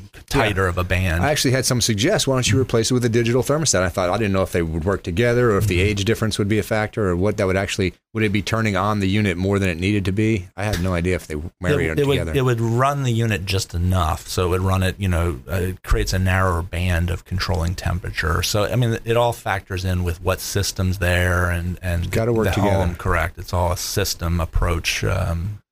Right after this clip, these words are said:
Speaker 1: you know, as to what will
Speaker 2: So
Speaker 1: happen.
Speaker 2: you ever run into that, Jay, where someone's, uh, these guys have attended to flip this thing and they brought in all,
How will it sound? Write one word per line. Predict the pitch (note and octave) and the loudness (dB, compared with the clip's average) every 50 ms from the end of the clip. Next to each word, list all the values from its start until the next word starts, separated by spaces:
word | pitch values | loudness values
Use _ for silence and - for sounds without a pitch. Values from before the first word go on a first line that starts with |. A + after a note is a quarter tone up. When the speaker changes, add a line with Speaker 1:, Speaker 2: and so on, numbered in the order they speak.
| _ | _
Speaker 1:
you | - G#2 | -8 -8
know, | G2 C2+ F2+ | -4 -4 -2
as | G2 G#2 - | -4 -4 -4
to | - | -4
what | F#2 F#2 - | -4 -4 0
will | - | 0
Speaker 2:
So | - B2 | 0 2
Speaker 1:
happen. | A2 G2+ - - | 0 0 0 0
Speaker 2:
you | B2+ | 0
ever | B2+ C3+ | 2 2
run | C#3 C#3+ C#3+ C#3 | 2 2 2 2
into | C#3 C3 B2+ | 2 2 2
that, | C3+ B2+ | 2 0
Jay, | A#2 A2 C3 C3 C3 | 2 2 2 4 4
where | A#2 - | 2 2
someone's, | - C3 B2 A#2+ A#2 G#2+ | 2 0 2 2 0 0
uh, | - G#2+ A2 F#2 | -2 -4 -6 -4
these | G#2+ G2+ G2+ G#2 F2+ G2+ | -2 0 0 0 2 2
guys | A2 G2+ | 2 0
have | F#2+ F2+ - _ _ - | 0 -2 -6 _ _ -6
attended | - - - A2+ A#2+ A2+ G2 | -4 -2 0 0 2 2 0
to | F#2 | 0
flip | - - A#2+ A2+ - | 0 0 0 0 0
this | - A2 - - | 0 -2 0 0
thing | B2 A#2+ A#2+ A#2 | 0 2 2 2
and | G#2+ | 2
they | F#2+ | 2
brought | F2 E2+ A2 G#2+ A2 | 2 2 2 2 2
in | G#2+ G2+ | 2 2
all, | G2 F#2 E2+ | 0 0 -2